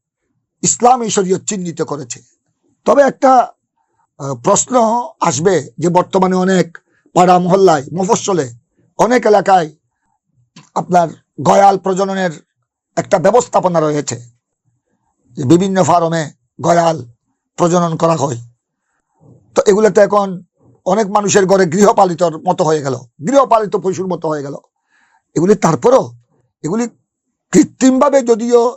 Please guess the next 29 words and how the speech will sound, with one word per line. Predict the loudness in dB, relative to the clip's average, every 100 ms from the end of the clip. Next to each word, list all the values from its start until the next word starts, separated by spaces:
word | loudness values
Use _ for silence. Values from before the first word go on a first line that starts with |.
| -8
এটা | -4 -2 2
করা | 2 2
হচ্ছে, | -2 -4 -4 -8 _ _ _ _
কিন্তু | -6 -4
আমাদেরকে | 0 2 2 2 2 0 0 _ -4
মূল | 0 2 2
পয়েন্টে | 0 0 -4 -4
যেতে | -6 -8
হবে। | -10 -14 _ _ _ _ -4
শরীয়ত | 0 2 2 0 2
যেগুলাকে | 2 2 2 0 0 _ _ _ _ -6
আপনার | -6 -4 -6 -6 -2
গৃহপালিত | 2 4 4 2 4
হিসেবে | 2 2 0 0 0
চিহ্নিত | 0 0 0 0
করেছে, | 2 2 2 0 -2 _ _ _ 0
এগুলো | 2 4 2
দিয়েই | 2 0
কোরবানি | -2 -2 -4 -4
করতে | -10 -8 -10
হবে। | -10 -12 _ _ _ _ -6
গয়াল | 2 4 4 2
এগুলি | 0 -4
বর্তমানে | -6 -4 -4 -4 -8 -10 _ _ _ _ _ _ -10
গ্রামে | 0 2 2 0
মফস্বলে | -2 -2 0 0 0 0 -6 _ _ _ -8
এটা | -2 -2 0
প্রজনন | 0 2 0 0
কেন্দ্রে | -2 0 2